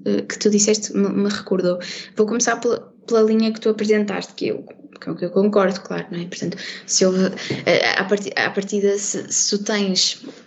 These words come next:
ehm, acesso a alimentos menos saudáveis,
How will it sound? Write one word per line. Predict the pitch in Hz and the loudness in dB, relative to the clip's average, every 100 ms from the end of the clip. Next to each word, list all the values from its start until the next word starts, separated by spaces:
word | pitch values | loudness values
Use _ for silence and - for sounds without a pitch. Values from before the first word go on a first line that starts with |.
| - | -8
ehm, | 175 170 170 170 170 165 165 - - | -4 -2 0 0 2 2 0 -4 -4
acesso | 180 196 190 - | 0 4 4 2
a | 180 | 0
alimentos | 180 180 170 - | 0 -2 -4 -4
menos | 170 170 | -4 -4
saudáveis, | - 208 214 196 196 196 196 196 | 0 2 4 4 2 2 2 2